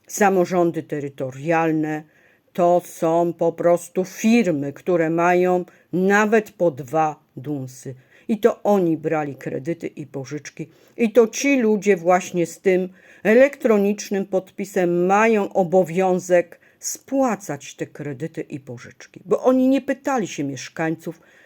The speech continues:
czy mogą zaciągnąć takie kredyty. Także wszelkiej obfitości wszystkim życzę, bogactwa, złota, srebra i tego wszystkiego,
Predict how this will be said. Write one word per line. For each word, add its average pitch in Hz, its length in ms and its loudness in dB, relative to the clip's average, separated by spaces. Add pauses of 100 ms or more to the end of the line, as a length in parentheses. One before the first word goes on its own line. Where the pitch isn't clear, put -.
(180)
czy 196 140 0
mogą 233 420 2
zaciągnąć 156 720 -6
takie 127 300 -18
kredyty. - 560 -20 (600)
Także 165 300 -4
wszelkiej 220 520 0
obfitości 208 880 -2
wszystkim 190 520 -6
życzę, 165 480 -4
bogactwa, 180 1160 2
złota, 165 840 0 (360)
srebra 170 960 2 (560)
i 185 100 -8
tego 190 280 2
wszystkiego, 175 920 0